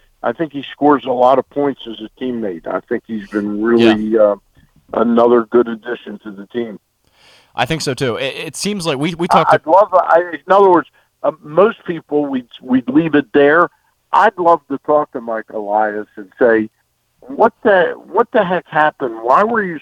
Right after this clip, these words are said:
Speaker 1: so down on him as a talent, or, or was it something you specific you wanted him to work on down
Speaker 2: Yeah.
Speaker 1: there?" Uh, he's never knocked the fact that they sent him down there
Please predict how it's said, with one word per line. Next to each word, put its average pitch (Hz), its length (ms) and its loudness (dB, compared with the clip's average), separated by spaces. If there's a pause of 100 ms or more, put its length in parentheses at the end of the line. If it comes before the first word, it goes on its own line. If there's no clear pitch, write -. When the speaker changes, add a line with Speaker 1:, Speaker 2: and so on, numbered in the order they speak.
(140)
Speaker 1:
so 147 360 4 (720)
down 143 360 0
on 107 200 -8
him 107 540 -12 (100)
as 104 240 -2
a 104 60 -10 (160)
talent, 147 600 0
or, 120 120 -4
or 123 440 -2
was 131 200 2
it 117 100 -20 (120)
something 156 460 -2 (400)
you - 160 -6 (120)
specific - 760 -2
you 120 160 -10
wanted 131 420 2
him 131 180 0
to 120 80 0
work 123 400 2
on 101 260 -8
down 92 200 -6
Speaker 2:
Yeah. 85 160 -10
Speaker 1:
there?" 92 320 -4 (500)
Uh, 107 340 2
he's 160 280 -4
never 190 400 4
knocked 143 480 0
the 123 120 -8
fact 127 360 -4
that 110 160 -12
they 113 160 -10
sent 135 220 -8
him 104 100 -14
down 143 320 -6
there 98 260 -12